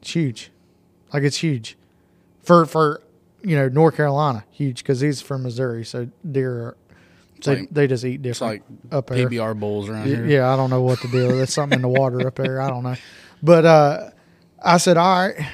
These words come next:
Speaker 1: I said, "Well, what do you mean you made a bad shot?" I said, "Was it, like, liver shot? Was it, you know, did you break his front shoulder? You know, explain to me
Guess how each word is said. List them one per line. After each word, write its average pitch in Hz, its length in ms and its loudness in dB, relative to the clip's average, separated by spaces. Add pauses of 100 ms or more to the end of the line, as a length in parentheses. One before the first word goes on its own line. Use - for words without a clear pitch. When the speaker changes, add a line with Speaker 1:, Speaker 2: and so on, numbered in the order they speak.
(140)
Speaker 1:
I 147 80 0
said, 160 200 4
"Well, 151 300 2
what 190 280 4
do 214 80 4
you 214 180 2
mean 175 540 0 (480)
you 139 200 -8
made 151 300 0
a 139 40 -4
bad 135 400 0
shot?" - 480 -6 (840)
I 131 120 -2
said, 127 440 0 (320)
"Was 123 300 -2
it, 120 200 -8 (460)
like, 120 320 -10
liver 165 380 6
shot? 190 600 0
Was 135 260 0
it, 127 180 -4 (680)
you 123 80 -2
know, 117 140 2
did 117 180 -4
you 120 100 0
break 135 340 0
his 127 120 -2
front 131 300 -4
shoulder? 190 720 2
You 147 100 0
know, 139 260 0 (380)
explain 220 720 0
to 196 60 2
me 170 680 4